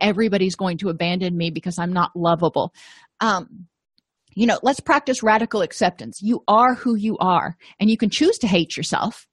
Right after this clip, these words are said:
or you can choose to love yourself. You can choose to hate where you live and be miserable about it and go around like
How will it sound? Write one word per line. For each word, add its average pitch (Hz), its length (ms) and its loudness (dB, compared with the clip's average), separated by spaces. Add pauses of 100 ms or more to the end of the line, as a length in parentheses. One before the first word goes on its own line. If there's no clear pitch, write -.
(380)
or 240 140 6
you 262 120 6
can 254 140 2
choose 311 280 2
to - 80 -2
love 247 260 2
yourself. - 520 -6 (600)
You 240 160 2
can 233 120 4
choose - 360 0
to 226 100 0
hate 202 300 0
where 202 100 2
you 190 160 0
live 156 460 -2 (440)
and 202 140 2
be 202 80 2
miserable 180 960 2
about 147 320 4
it 190 180 4
and 175 120 -4
go 180 120 4
around 175 540 2
like 151 220 2